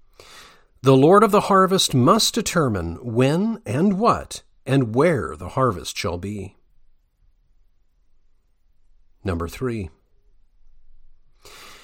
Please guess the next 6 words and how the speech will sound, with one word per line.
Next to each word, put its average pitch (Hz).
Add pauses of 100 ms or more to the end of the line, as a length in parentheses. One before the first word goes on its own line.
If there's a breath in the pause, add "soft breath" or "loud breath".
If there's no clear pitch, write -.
(680 loud breath)
But 143
notwithstanding 170
this 110
justly 135
warranted 107
expectation, 101